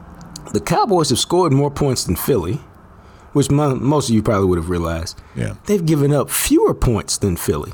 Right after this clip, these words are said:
Speaker 1: which
Speaker 2: Mm-hmm.
Speaker 1: I didn't realize. They've also, um,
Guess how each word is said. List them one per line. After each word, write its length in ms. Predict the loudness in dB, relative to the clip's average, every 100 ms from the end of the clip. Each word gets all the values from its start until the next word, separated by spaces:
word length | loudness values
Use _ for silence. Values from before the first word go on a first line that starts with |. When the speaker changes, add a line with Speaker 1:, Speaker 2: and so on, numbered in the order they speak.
| -8
Speaker 1:
which 160 | -4 0
Speaker 2:
Mm-hmm. 80 | 0
Speaker 1:
I 60 |
didn't 340 | 0 0 2 0
realize. 540 | -2 -8 -10 -12 -16 _ -20 -20 -20 -20 -20 -20 -20 _ -20 _ _ -20 -4
They've 260 | 0 2
also, 540 | 2 0 0 0 2 2
um, 560 | 2 2 2 2 0